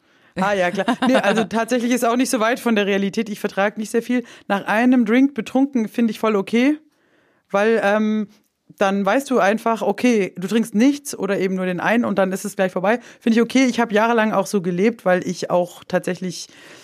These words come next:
Speaker 1: viele Pausen gemacht hab. Ähm, ich hab ja diverse Kinder, dann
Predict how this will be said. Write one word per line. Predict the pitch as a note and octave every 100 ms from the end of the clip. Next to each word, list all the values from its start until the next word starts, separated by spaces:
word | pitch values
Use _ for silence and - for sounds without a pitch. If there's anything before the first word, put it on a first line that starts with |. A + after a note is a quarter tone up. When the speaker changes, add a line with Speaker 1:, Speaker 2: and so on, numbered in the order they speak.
| - - -
Speaker 1:
viele | - A#3+ A3
Pausen | F#3 G#3 B3 A#3
gemacht | A3 G#3 G3+ - G3
hab. | G3 G#3 G3+
Ähm, | F3+ F3 F3+ F#3 E3+
ich | E3+ F#3+
hab | F#3
ja | F#3
diverse | E3+ E3 E3+ F#3+ F3+
Kinder, | - G#3 G#3+ G#3 G3
dann | F3 E3 F3